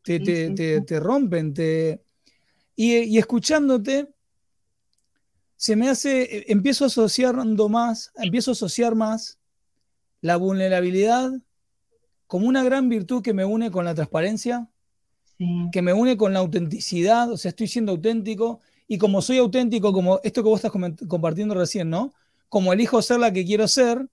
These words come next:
Speaker 1: elijo ser el que quiero ser, bueno, sí, me dolió que esta persona reaccione así, pero es como que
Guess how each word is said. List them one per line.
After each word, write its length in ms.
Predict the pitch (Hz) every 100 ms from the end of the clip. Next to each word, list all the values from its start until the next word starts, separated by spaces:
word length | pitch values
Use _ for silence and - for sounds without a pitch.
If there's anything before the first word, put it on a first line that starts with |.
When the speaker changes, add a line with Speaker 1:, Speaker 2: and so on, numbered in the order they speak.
| -
Speaker 1:
elijo 340 | 165 190 202
ser 200 | - 214
el 100 | 185
que 140 | 160 151
quiero 240 | 196 214
ser, 360 | - 254 254 254 _ _ _ _ _
bueno, 460 | 240 247 214 170 - _ _ _
sí, 320 | - 247 247
me 120 | 190 185
dolió 340 | 190 226 233
que 80 | 165
esta 140 | 156
persona 320 | 160 151 180 165
reaccione 340 | 165 - 185
así, 200 | 156 180
pero 200 | 156 180
es 80 | 196
como 300 | 240 220 185
que 280 | 190 180